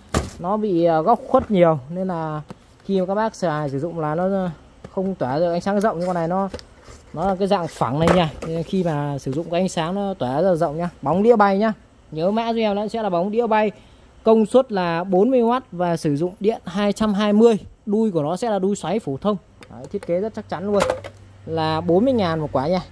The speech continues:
Đấy, bốn mươi ngàn một cái quả bóng đĩa bay này các bác nhá. Rồi, tiếp theo thì em cũng lên luôn cho bác, đó là cái con, à, bóng bốn mươi lăm oát này.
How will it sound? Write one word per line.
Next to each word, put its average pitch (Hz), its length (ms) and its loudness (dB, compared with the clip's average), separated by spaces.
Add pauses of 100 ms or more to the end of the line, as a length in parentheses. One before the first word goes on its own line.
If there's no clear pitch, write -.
(140)
Đấy, 123 140 -10
bốn 156 140 2
mươi 214 100 -2
ngàn 156 200 -6
một 139 60 -6
cái 170 160 -8
quả 117 140 -4
bóng 135 140 -6
đĩa 214 160 -4
bay 180 140 -2
này 151 100 -4
các 156 40 -2
bác 175 60 0
nhá. 196 160 0 (920)
Rồi, 190 180 2
tiếp 226 140 -2
theo 240 160 2
thì 214 80 4
em 220 200 0
cũng 233 120 -4
lên 247 160 4
luôn 226 120 4
cho 220 80 2
bác, 240 200 4
đó 214 100 4
là 226 80 4
cái 240 160 4
con, 226 280 4
à, 220 160 0
bóng 208 300 2
bốn 202 160 6
mươi 262 80 6
lăm 220 160 6
oát 269 140 4
này. 233 120 0